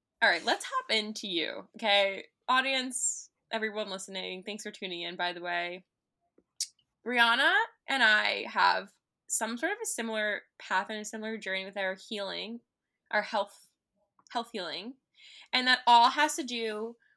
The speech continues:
with learning how to love thyself, listen intuitively to what our bodies needed,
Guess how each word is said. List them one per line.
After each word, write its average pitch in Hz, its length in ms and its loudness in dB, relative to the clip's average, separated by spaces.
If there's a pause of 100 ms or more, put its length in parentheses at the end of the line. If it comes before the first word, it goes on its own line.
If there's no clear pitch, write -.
with 226 200 -2
learning 226 380 2
how 208 200 -2
to 208 220 -6
love 196 340 0
thyself, 254 1080 0 (520)
listen 285 460 2
intuitively 233 680 -2
to - 100 -14
what 226 120 -2
our 208 120 0
bodies 208 720 -2
needed, 202 760 -2